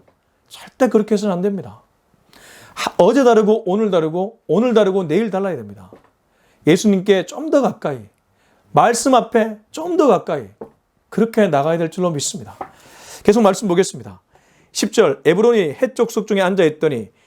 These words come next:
그가 헷 족속 곧 성문에 들어온 모든 자가 듣는 데서 아브라함에게 대답하여 이르되.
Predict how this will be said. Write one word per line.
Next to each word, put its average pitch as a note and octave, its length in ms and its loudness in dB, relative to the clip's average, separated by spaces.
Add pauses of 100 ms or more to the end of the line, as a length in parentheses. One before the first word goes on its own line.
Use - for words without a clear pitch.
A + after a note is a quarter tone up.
그가 G#3+ 180 4
헷 A3 180 -2
족속 A3+ 360 -2
곧 A3+ 240 0
성문에 G#3+ 440 0
들어온 G3+ 260 0
모든 E3 260 -2
자가 G3 200 2
듣는 F3 200 -6
데서 E3+ 320 -4
아브라함에게 E3 440 0
대답하여 E3+ 340 -2
이르되. A2 300 -10